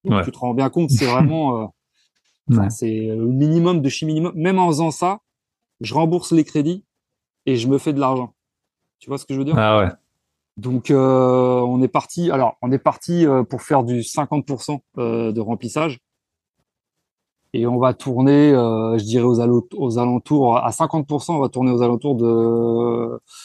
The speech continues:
Speaker 1: tant que je dise pas de bêtises, hein, euh, on va être dans les, euh, entre trente, euh, ouais, quarante et quarante-cinq mille euros.
Speaker 2: Par an.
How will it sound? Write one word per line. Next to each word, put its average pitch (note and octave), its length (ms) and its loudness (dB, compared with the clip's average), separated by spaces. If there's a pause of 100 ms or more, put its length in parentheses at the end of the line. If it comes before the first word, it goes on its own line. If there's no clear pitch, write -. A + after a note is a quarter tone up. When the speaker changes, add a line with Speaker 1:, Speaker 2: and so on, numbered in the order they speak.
(340)
Speaker 1:
tant A2 120 -2
que A#2+ 140 -2
je G#2 80 -4
dise A2 160 -8
pas B2 160 0
de A2 40 -4
bêtises, A2+ 440 0
hein, G2+ 360 -2
euh, G2 200 -10 (180)
on G2+ 80 -6
va G#2+ 140 0
être A2 80 -2
dans G#2+ 160 0
les, G#2+ 180 2
euh, G#2 420 -4
entre G#2 520 -6
trente, B2+ 360 -4 (180)
euh, A#2 1000 0
ouais, C3 340 0 (560)
quarante D3 540 0
et C3+ 440 0
quarante-cinq C#3 440 -4
mille C#3+ 160 2
euros. D#3+ 320 2 (840)
Speaker 2:
Par A2+ 220 4
an. G#2+ 260 2